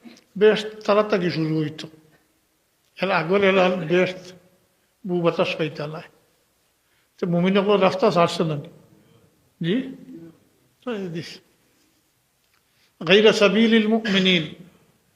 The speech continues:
মুমিন হলো রাস্তা ব্যতীত অন্য রাস্তা লই গেছে। নুয়াল্লিহি মা তাওয়াল্লাহ। আল্লাহ এখন হে যেদিকে ফিরছে আমি তারে তোরা আরো আগ বাড়াইয়া দিম।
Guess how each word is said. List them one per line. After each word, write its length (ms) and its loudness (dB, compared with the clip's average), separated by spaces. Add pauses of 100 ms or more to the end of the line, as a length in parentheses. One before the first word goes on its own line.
(760)
মুমিন 300 -2
হলো 240 0
রাস্তা 340 -4
ব্যতীত 380 -6
অন্য 280 0 (160)
রাস্তা 260 -6 (840)
লই 180 -8
গেছে। 280 -16 (2750)
নুয়াল্লিহি 600 0
মা 180 -4 (180)
তাওয়াল্লাহ। 540 -2 (480)
আল্লাহ 220 2
এখন 240 0
হে 80 2 (100)
যেদিকে 380 2 (120)
ফিরছে 360 -2
আমি 200 -4
তারে 200 0
তোরা 280 -2
আরো 120 2
আগ 220 0
বাড়াইয়া 260 2
দিম। 200 -12